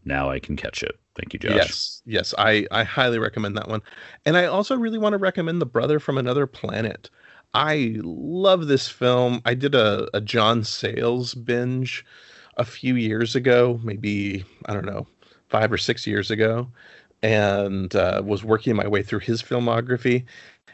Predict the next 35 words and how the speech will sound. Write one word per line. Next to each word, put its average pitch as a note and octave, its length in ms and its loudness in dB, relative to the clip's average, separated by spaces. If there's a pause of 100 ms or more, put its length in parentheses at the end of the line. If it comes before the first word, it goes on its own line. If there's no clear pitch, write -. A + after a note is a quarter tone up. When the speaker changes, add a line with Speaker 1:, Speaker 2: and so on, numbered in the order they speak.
(120)
Speaker 2:
And A2 300 4
he F3 400 -6
is A#2+ 680 2 (180)
such - 440 -6
an D3+ 100 0
intriguing A#2+ 520 0
filmmaker G#2 560 0
to - 140 -6
me, G#2 340 -4 (460)
especially B2+ 540 4
when A#2 160 0
you A2 60 -2
consider A2 640 -2
his G2+ 220 -8
writing G#2+ 420 0
credits G2+ 460 -2
include G#2 400 -8
things - 280 -8
like G#2 240 -6
Piranha G2+ 760 0
and, G2+ 560 -4 (460)
uh, F#2+ 440 -2 (140)
you A2 160 -2
know, F#2 280 0 (140)
uh, F#2+ 240 0
The - 140 -4
Speaker 1:
<laughs> - 120 -2
Speaker 2:
Howling F#2+ 720 0
and F#2 340 0
a G2 80 0
lot G#2+ 220 4
of G#2 120 0
these G#2 180 -4
genre G#2 420 -2
films. G#2 500 -4